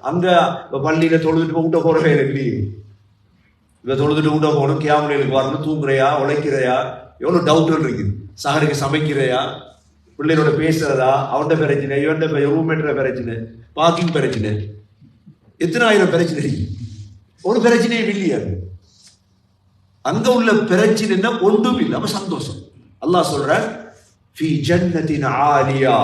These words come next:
ഉയർന്ന ഉയർന്ന കട്ടിടത്തിലിരിക്കും പെരുമ്പാവൂർ. ലാ തസ്മഉ ഫിഹാ ലാഗിയ, വീൺ പേച്ച് കേൾക്ക മാട്ടി. ഫീഹാ ഐനുൻ ജാരിയ,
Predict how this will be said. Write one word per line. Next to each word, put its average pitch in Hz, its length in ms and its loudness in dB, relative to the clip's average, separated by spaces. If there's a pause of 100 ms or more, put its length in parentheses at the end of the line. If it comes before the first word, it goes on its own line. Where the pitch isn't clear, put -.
(140)
ഉയർന്ന 165 360 2
ഉയർന്ന 151 280 0
കട്ടിടത്തിലിരിക്കും 139 800 -2
പെരുമ്പാവൂർ. 117 580 -6 (1400)
ലാ 135 180 4
തസ്മഉ 175 600 2
ഫിഹാ 156 420 0
ലാഗിയ, 139 760 2
വീൺ 190 280 0
പേച്ച് 185 260 2
കേൾക്ക 190 260 -2
മാട്ടി. 156 480 -6 (1200)
ഫീഹാ 156 580 2
ഐനുൻ 175 420 0
ജാരിയ, 151 580 2